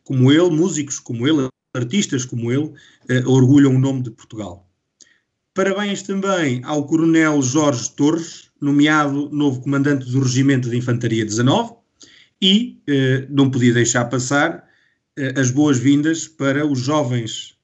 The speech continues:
paraquedistas vaguenses que vol-, voltaram da sua missão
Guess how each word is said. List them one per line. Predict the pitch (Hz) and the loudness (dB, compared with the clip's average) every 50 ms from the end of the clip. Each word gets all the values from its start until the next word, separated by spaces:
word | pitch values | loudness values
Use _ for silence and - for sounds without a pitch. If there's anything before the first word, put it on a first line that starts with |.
| _ _ | _ _
paraquedistas | - 131 127 123 123 123 117 135 127 127 - - 117 104 - | -4 -2 0 -2 -2 -2 -2 -2 -2 -2 -4 -8 -10 -10 -10
vaguenses | - 127 117 123 117 - 120 123 127 127 127 - - - - _ _ _ _ _ _ _ _ - | -10 -8 -6 -4 -4 -2 -2 -2 -2 -2 -4 -6 -10 -10 -14 _ _ _ _ _ _ _ _ -10
que | 117 | -6
vol-, | 120 131 127 127 123 - - | -4 -2 -2 -4 -4 -8 -8
voltaram | 127 120 135 127 131 139 139 131 127 | -4 -2 0 2 2 2 2 2 2
da | 123 127 123 | 2 2 0
sua | - - 139 135 | -2 -2 -2 -2
missão | 127 127 123 120 123 - 139 135 131 123 110 110 - | 0 2 0 0 0 -2 -2 -2 -2 -2 -4 -6 -10